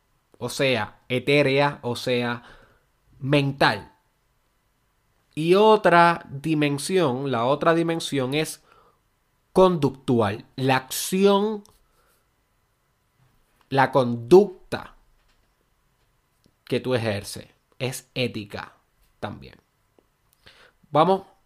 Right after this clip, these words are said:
a discutirla las dos a detalle. El ideal. El ideal de tu ética perfecta es una visión clara, precisa,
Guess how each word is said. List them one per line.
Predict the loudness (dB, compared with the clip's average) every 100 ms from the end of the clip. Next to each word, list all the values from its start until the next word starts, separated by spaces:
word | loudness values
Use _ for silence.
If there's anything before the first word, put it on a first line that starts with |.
| _ _ _ _ -4
a | -2
discutirla | -2 -4 -2 0 2 2
las | 2 -2
dos | -4
a | -2
detalle. | -4 -4 -8 -12 -16 -20 _ _ _ _ _ _
El | 2 4
ideal. | 4 4 4 2 -4 -16 _ _ _ _ _ _ _ _ -20 -20 _ _ _ _ _ _ _ _ _ _ _ _ _ _ _ _ _ _ -2
El | 2
ideal | 6 6 6 6 6 4 0 _ _
de | 0 2
tu | 4 2
ética | 2 2 2 4
perfecta | 0 0 0 0 2 4 4
es | 2 0 -8 -18 _ _
una | 2 4 6
visión | 4 2 2 2 2 -2 -4
clara, | 0 2 2 -2 -4 -12 _ _ _ _ _ _ _ -18 -18 -20 -2
precisa, | 0 0 -2 0 0 0 -6 -8 -10 -18